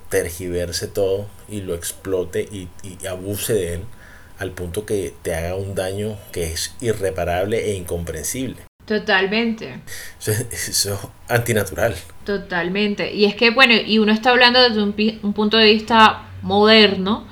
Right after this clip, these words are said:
Speaker 2: ah, donde tenemos todas estas ficciones llamadas derechos y donde los infantes se han vuelto sujetos especiales de protección legal. Digamos que, ah,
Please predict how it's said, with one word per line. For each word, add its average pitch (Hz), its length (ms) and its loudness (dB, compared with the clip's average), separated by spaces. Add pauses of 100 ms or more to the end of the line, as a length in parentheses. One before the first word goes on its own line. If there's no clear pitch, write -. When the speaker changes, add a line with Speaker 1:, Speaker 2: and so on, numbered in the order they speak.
(840)
Speaker 2:
ah, 190 360 2
donde 196 220 0
tenemos 190 420 0
todas 208 360 4
estas 208 680 4
ficciones 202 760 4
llamadas 180 440 4
derechos 196 1000 4
y 196 100 0
donde 180 220 2
los 190 160 0
infantes 175 540 0
se 208 100 -2
han 190 100 -2
vuelto 196 300 2
sujetos 185 460 0
especiales 202 500 -2
de 185 80 -2
protección 180 540 -4
legal. 175 340 2 (480)
Digamos 220 480 6
que, 254 440 0 (840)
ah, 202 720 6